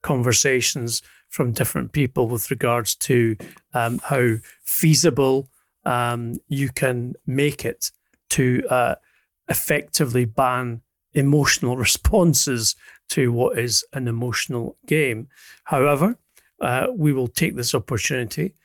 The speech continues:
to, um, create the Donkey Award for things that shouldn't be allowed in football on the basis that hugs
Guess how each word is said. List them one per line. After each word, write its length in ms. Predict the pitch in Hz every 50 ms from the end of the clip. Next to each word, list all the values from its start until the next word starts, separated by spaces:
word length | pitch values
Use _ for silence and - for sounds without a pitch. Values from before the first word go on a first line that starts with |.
| _ _ _ _ _ -
to, 380 | - - 147 131 127 120 123 - -
um, 260 | 117 120 123 123 135
create 500 | - - - - 151 139 151 208 - - _
the 80 | 135 120
Donkey 420 | 110 - 160 160 151 - - 147
Award 480 | 131 127 123 120 123 123 127 113 - - _ - - _ _
for 180 | - - 165 -
things 400 | - - - 208 196 190 180 -
that 140 | 240 254 -
shouldn't 500 | - - 226 226 202 240 - - - -
be 300 | 143 127 117 117 127 - - _
allowed 500 | - 160 156 131 107 104 104 110 104 - - _ _ _ _ _
in 200 | - 135 117 113
football 640 | 104 - - 175 - - - 151 131 120 110 110 - _ _ _ _ _ _ _ _ -
on 100 | 127 120
the 80 | 120
basis 400 | 107 131 127 117 - - - 113 -
that 180 | - 131 113
hugs 440 | - - 143 123 113 101 - - -